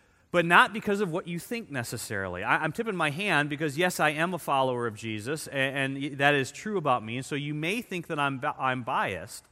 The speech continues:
but what you might not know is that actually all three of the largest faith traditions, all of them, they all actually ask and answer this very question of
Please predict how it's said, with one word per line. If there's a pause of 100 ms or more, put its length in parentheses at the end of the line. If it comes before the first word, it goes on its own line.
(520)
but
what
you
might
not
know
is
that
actually
all
three
of
the
largest
faith
traditions,
all
of
them,
they
all
actually
ask
and
answer
this
very
question
of